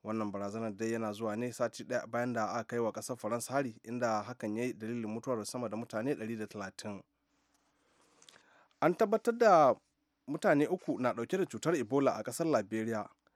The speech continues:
wanda wannan na, na ɗaya daga cikin dalilin da ya sa aka mai da ƙasar ta zama koma baya.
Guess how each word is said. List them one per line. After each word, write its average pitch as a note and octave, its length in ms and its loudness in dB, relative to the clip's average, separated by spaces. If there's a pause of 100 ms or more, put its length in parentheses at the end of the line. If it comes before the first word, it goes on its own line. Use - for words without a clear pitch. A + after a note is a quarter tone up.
(420)
wanda A#2 360 4
wannan B2+ 380 2 (880)
na, A2 320 -4
na A2+ 260 -4
ɗaya C3 340 -2
daga A#2 200 -6
cikin C#3 420 -4 (240)
dalilin A#2+ 440 -6
da A2+ 120 -4
ya A2+ 80 -6
sa C#3+ 200 0
aka B2 180 -8
mai B2 160 -2
da A#2 80 -2
ƙasar A#2+ 340 -2 (520)
ta C3 100 -6
zama C#3 260 0
koma G#2 320 -8
baya. A2 320 -2